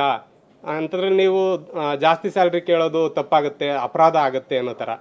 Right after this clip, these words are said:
ಆ, ತುಂಬಾ ಚಾನಲ್‌ಗಳಲ್ಲಿ ಸ್ಯಾಲರಿಗೋಸ್ಕರನೇ ಜಗಳ ಆಗಿ ಅದರಿಂದ ನೊಂದು, ಮತ್ತೆ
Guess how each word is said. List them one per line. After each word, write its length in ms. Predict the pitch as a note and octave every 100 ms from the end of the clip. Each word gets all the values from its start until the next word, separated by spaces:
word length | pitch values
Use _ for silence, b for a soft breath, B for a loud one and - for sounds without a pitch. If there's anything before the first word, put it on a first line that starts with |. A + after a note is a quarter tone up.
| b b b _
ಆ, 340 | C3+ C3+ C3+ C3+
ತುಂಬಾ 300 | - G3+ A#3+
ಚಾನಲ್‌ಗಳಲ್ಲಿ 640 | A3 G#3+ G#3 F#3+ F#3+ G3
ಸ್ಯಾಲರಿಗೋಸ್ಕರನೇ 800 | F#3+ D3+ E3+ F3+ F3+ F#3 F3 F3+
ಜಗಳ 260 | D#3 D#3 D#3+
ಆಗಿ 300 | D#3 D3+ D#3
ಅದರಿಂದ 340 | C3+ C#3+ D#3
ನೊಂದು, 420 | D3+ D3 D#3 D#3+
ಮತ್ತೆ 560 | F3 F#3 A3 G#3 -